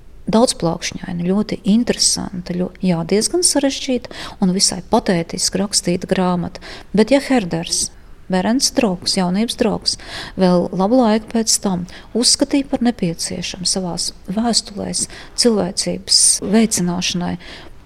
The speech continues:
pārdrukāt rindkopām lielus izvilkumus no Bērens labvēlēm bibliotekai,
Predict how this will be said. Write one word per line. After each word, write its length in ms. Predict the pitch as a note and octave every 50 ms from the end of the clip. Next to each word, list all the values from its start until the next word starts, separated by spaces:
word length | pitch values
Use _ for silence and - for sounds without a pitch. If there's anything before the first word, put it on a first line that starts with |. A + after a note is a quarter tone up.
| - -
pārdrukāt 1120 | G#3 G3+ G#3+ A3+ A#3+ C4 C#4 B3 G3 F#3+ F3 E3+ - - - E3+ D#3+ E3 D#3+ - - - - - - - - G#3
rindkopām 720 | A3 A#3+ C4+ - - - D4+ C#4+ - - C4+ C4 A#3+ G#3+
lielus 640 | G#3 G#3 G#3+ A3 A#3 B3 C4 B3+ A3+ F#3+ - - A3
izvilkumus 800 | A3 - A3 G#3+ G3 F3 F3+ - - - E3 E3 E3 - - F#3
no 80 | F#3
Bērens 600 | E3+ E3+ F#3+ G#3 A3 A#3+ A#3 G3 F3+ F3 - - G3
labvēlēm 560 | G#3 G#3 F#3+ F3+ F3 E3+ E3+ - - - E3+ F3
bibliotekai, 680 | A#3 B3 - C4 G#3+ - - - G3 - - - F3+